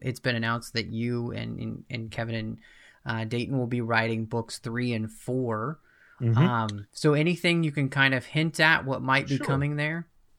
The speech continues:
Speaker 2: I can tell you a little bit. I can tell you that unlike the first two books, which have a single storyline, uh, spread across the two books,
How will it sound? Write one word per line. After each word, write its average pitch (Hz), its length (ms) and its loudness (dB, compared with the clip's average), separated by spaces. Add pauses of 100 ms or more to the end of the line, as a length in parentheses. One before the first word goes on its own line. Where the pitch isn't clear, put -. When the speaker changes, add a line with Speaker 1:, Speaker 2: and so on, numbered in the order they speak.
(100)
Speaker 2:
I 277 80 0
can 269 120 -2
tell 190 140 6
you 139 100 6
a 117 60 4
little 139 160 2
bit. 120 340 0
I 113 140 -2
can 120 140 -2
tell 135 180 2
you 131 120 4
that 120 260 4 (340)
unlike 160 400 6
the 135 80 2
first 139 320 0
two 139 100 4
books, 110 380 2
which 120 140 -2
have 117 180 4
a 110 100 2
single 131 380 2
storyline, 110 920 4 (500)
uh, 92 480 0 (220)
spread 127 320 2
across 127 380 4
the 101 100 -4
two 98 180 -2
books, 85 440 -4